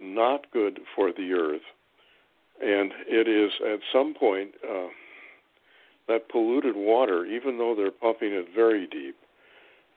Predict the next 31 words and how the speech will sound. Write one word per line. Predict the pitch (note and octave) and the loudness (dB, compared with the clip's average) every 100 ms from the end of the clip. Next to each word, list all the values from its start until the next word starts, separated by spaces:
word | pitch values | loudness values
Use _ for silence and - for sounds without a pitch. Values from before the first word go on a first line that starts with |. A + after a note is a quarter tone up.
| A2+ | -2
uh, | G2 G2+ | 0 -2
cannot | - A2+ B2 C#3+ - | -2 0 0 0 -2
stay | B2+ A#2 | 0 0
isolated, | A2+ A2+ G2+ B2 G#2+ G#2 G#2+ - - | 2 0 0 -2 0 0 -2 -8 -2
isolated | G#2 G#2 G#2+ G#2 G2 F2 F#2 _ _ - | 0 2 2 4 2 -2 -10 _ _ 0
forever. | G2+ G2 F#2+ F#2 F#2 | 0 2 -2 -2 -6
It's | - - | -6 -2
going | B2+ C3 | 0 2
to | A#2+ | 2
have | A#2 A2+ | 0 -2
to | - | -4
be | G#2+ F#2+ | -6 -2
dealt | A2 G2 F#2 | 2 2 0
with | F2 E2 | -4 -6
at | F2 - | -8 -4
some | F#2 F2 | -4 -4
point | F#2 F2 F2 | -6 -4 -6
in | D#2+ | -8
the | D2+ | -10
future. | - E2+ - - - - - - - - _ _ _ _ - | -8 -6 -6 -10 -14 -20 -20 -20 -20 -20 _ _ _ _ 0
So | G#2 G#2 A2 | 0 2 0
I, | B2+ B2+ B2 | 0 2 0
I | |
would, | C3 A2 F#2+ - - - - - - | 2 -2 -4 -16 -16 -16 -16 -18 -12
my | A#2 B2+ A#2+ - _ _ _ - - - - _ - | -4 -2 -2 -10 _ _ _ -20 -20 -20 -20 _ 0
desire | B2 G#2 A2+ B2 A2+ - | 0 4 4 4 2 0
is | G2 F#2+ | -2 -2
that | G2 F#2+ | -4 -4
they, | - F#2 E2+ - _ _ G2 | -2 -4 -4 -14 _ _ -6
they | F#2 F2+ - - | -4 -6 -12 0
outlaw | A2 A2 A2 G#2+ F#2 | 2 2 4 4 4